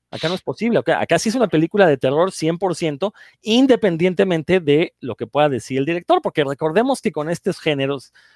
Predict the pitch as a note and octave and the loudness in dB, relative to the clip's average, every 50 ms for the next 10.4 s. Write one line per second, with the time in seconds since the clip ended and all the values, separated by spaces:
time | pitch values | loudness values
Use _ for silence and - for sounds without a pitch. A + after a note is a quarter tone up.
0 | _ _ C#3+ D3 D3+ - G#3+ A#3+ B3+ G#3+ - E3 C#3+ C3 - D#3+ D#3+ - - F3+ | _ _ -2 -2 0 2 2 2 4 4 4 0 0 2 2 2 2 2 -4 -6
1 | - D3 C3+ - - C3 B2+ B2+ B2+ C3 C3 C#3 F3 A3+ - _ _ _ _ _ | -6 -6 -8 -6 -6 -6 -2 0 0 2 2 2 0 -2 -6 _ _ _ _ _
2 | _ _ _ _ _ - B2+ C#3 C#3+ D3 D#3 D#3 - _ _ _ _ - D#3 D3 | _ _ _ _ _ -2 0 2 2 2 2 0 -4 _ _ _ _ -4 -2 0
3 | E3+ E3 E3+ E3 E3 - A#3+ A#3 - C#4+ G#3+ B3 G3+ - F3+ D#3+ D3+ D3 D3 - | 2 4 4 4 4 2 -2 -2 -2 0 0 0 0 0 -2 -2 -2 -4 -6 -4
4 | - E3 D3+ D3+ F3 G3 G#3+ G3 - - G#3+ A3 B3 A#3+ - B3+ A3 E3 E3+ C#3+ | 0 0 2 2 2 2 0 0 2 0 0 0 0 -2 -2 -2 0 2 2 0
5 | C3+ D3 D#3+ E3 D#3 - - F3 A3+ A3 E3+ C#3+ C#3 C#3 C3 - F#3 F#3 - F3 | 2 0 0 -2 -2 -2 -6 -6 -4 -4 -4 -2 -2 -4 -4 -4 -6 -4 -2 -4
6 | E3+ C#3+ - _ _ _ _ - _ _ - D3+ D#3 E3 F3 E3+ D#3+ D3 C3 - | -4 -4 -6 _ _ _ _ -20 _ _ -2 -2 0 2 2 2 0 0 0 -2
7 | E3 D#3 D#3 E3 D#3+ D3+ D3 D3 D3+ D#3+ D#3+ - D#3 C#3+ C3 - - C#3 C3 C3 | -2 -2 -2 0 0 0 0 2 2 2 2 2 0 0 0 0 -4 -4 -2 -4
8 | C3 B2+ - D3 C#3+ D3 - F3+ D#3+ A#2+ - - B2 B2 C3+ C3+ - D3+ D#3 D3+ | -6 -6 -4 -4 -4 -4 -2 -2 -4 -4 -4 -8 -8 -8 -8 -4 -4 -6 -6 -2
9 | - C4+ F4 - - A#3 - E3+ D3 - C3+ - - B2+ B2 C3 - A#2 A2 C3 | -2 -2 -2 0 -4 -4 -4 -4 -6 -6 -8 -8 -6 -6 -6 -4 -6 -6 -6 -4
10 | F3+ A3+ A3 - - F3+ F3+ E3 | -6 -8 -8 -6 -6 -6 -6 -8